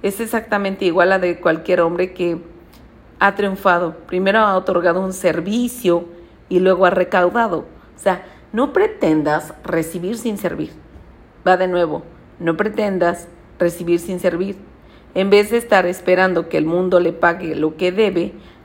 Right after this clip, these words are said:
ha salido a darle al mundo un servicio del que ha traído una forma, y todo esto siendo relativamente joven. Yo no sé cuánto mérito tenga el señor Barnes,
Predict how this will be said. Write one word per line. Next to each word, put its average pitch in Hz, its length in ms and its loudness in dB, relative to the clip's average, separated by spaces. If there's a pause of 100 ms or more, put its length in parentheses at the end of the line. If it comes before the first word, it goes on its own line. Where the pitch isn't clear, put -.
(260)
ha 196 300 4
salido 214 480 0
a 190 80 4
darle 190 420 0
al 190 160 -2
mundo 190 420 -2
un 180 140 -4
servicio 180 580 -2
del 165 200 0
que 165 160 0
ha 160 120 2
traído 160 520 2
una 175 220 -2
forma, 170 480 -4 (340)
y 180 120 -2
todo 190 280 2
esto 196 240 -2
siendo 185 400 -2
relativamente 165 840 0
joven. 160 380 -6 (520)
Yo 208 100 0
no 254 100 2
sé 254 160 -2
cuánto 208 300 -2
mérito 190 420 -4
tenga 180 220 -2
el 190 80 -4
señor 165 320 -4
Barnes, 170 480 0